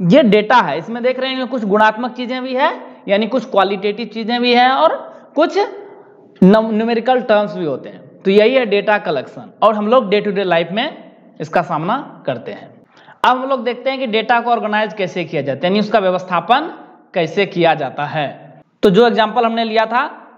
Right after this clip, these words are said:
गौरव ने दसवीं की परीक्षा दी है और उसके results आए हैं, तो ये figure हम already देख चुके थे। तो यहाँ तक तो data हो गया।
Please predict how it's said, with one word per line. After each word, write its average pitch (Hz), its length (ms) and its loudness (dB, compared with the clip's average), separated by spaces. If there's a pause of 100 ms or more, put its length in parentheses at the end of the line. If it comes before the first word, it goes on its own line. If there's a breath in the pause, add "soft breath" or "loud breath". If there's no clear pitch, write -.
गौरव 196 360 4
ने 226 120 -4
दसवीं 196 360 -4
की 214 80 -10
परीक्षा 202 360 -2
दी 208 140 -6
है 233 100 4
और 220 60 6
उसके 202 180 -6
results 170 360 0
आए 185 140 0
हैं, 220 240 -10
तो 185 60 -10
ये 190 180 2
figure 214 300 2
हम 214 140 -4
already 208 260 -2
देख 214 220 -4
चुके 220 180 -6
थे। 247 140 -4 (760 loud breath)
तो 170 80 6
यहाँ 190 280 4
तक 220 60 0
तो 220 180 -4
data 214 260 0
हो 214 140 2
गया। 240 260 -2